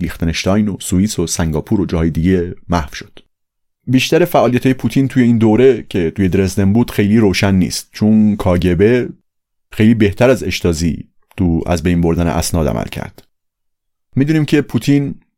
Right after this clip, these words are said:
توی این دوره یک مدال افتخار برنز ارتش خلق برای فعالیتاش گرفته و یک نامه‌ای هست از اریش میلکه، رئیس اشتازی، به این مناسبت. یه نامه هست از فرماندهٔ اشتازی درزدن که تولد رفیق ولادیمیر ولادیمیرویچ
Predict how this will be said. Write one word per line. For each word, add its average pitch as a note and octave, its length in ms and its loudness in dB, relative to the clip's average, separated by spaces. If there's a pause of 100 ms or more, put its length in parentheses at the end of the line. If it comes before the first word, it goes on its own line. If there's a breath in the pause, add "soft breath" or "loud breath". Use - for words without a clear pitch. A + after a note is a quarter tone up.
(100)
توی A#2 120 2
این A2 140 4
دوره A2 320 4
یک B2+ 240 4
مدال G#2+ 420 4
افتخار G2+ 560 -2
برنز G2 440 2
ارتش F2 380 -2
خلق B2+ 480 -2
برای G2 360 2
فعالیتاش F2 560 -2
گرفته C#2 420 -6
و D#2+ 100 0
یک F#2+ 220 0
نامه‌ای F#2+ 340 2
هست G#2 360 -2
از E2+ 260 -2
اریش G#2+ 320 0
میلکه، F2+ 460 -2 (120)
رئیس F#2+ 360 0
اشتازی، F#2+ 800 0 (220)
به F#2 80 -2
این E2 100 -2
مناسبت. - 560 -8 (800)
یه A2+ 80 2
نامه B2 260 4
هست C3 240 0
از G2+ 180 0
فرماندهٔ G2 600 2
اشتازی G#2+ 460 0
درزدن A2 580 -2
که F2+ 380 -2
تولد E2+ 400 0
رفیق G2+ 500 -2
ولادیمیر F#2 540 0
ولادیمیرویچ F2 800 0